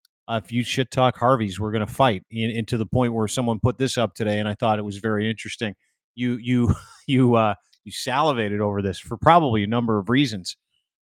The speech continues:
but you have this, <laughs> both those sandwiches want the pipe. You have this incredible des-, like, desire to eat a loose meat sandwich on a daily basis, that or pho.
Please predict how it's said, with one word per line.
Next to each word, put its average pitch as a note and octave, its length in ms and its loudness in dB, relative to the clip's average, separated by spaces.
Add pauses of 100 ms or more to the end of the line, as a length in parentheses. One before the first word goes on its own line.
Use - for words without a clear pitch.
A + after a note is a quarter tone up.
(160)
but C3+ 220 0
you E3+ 180 2
have D#3 460 2
this, C3+ 420 2 (280)
<laughs> - 1000 -16
both B2 280 0
those G#2 220 -6
sandwiches G2+ 420 -4
want G#2 220 -8
the - 60 -20
pipe. A#2 280 -6 (560)
You F3+ 120 0
have G#3 220 0
this F3+ 220 -2
incredible E3 560 4
des-, A#2 400 -8
like, C3+ 240 -6
desire B2 580 -2 (100)
to A2+ 500 -2 (340)
eat D#3 140 2
a C#3 40 2
loose C3 260 0
meat A#2+ 200 -2
sandwich A2 340 0
on G2+ 140 -2
a F#2 40 -6
daily G2 280 -4
basis, F2+ 420 -8
that D3 220 2
or A#2+ 80 0
pho. - 360 -4